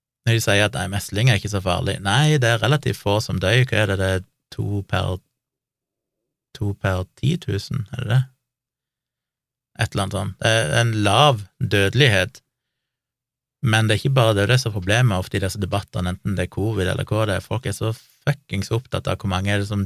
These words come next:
dør. Men det de glemmer, er jo hvor mange er det som faktisk blir alvorlig syke, havner på sykehus, kan få varige skader resten av livet.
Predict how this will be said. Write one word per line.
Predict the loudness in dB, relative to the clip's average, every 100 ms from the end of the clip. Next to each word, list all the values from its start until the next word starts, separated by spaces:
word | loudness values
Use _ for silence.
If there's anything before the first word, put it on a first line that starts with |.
| 0
dør. | 2 2 2 -4 _ _ _ _ _ _ _ _ _ -4
Men | 0
det | 2
de | 2
glemmer, | 0 0 2 2
er | 2 0
jo | 0
hvor | -2
mange | -4 -2 -2
er |
det | -4
som | -4
faktisk | -4 -4 -6 -6
blir | -4 -2
alvorlig | -4 -6 -4 -6
syke, | -4 -2 2 2 2
havner | -6 -6 -6
på |
sykehus, | -4 -4 2 2 2 -4
kan | -8 -4
få | -4
varige | -2 -2 -2 -4 -2
skader | -2 -2 -2 -2
resten | -4 -6
av | -4
livet. | -2 -2 -2 -4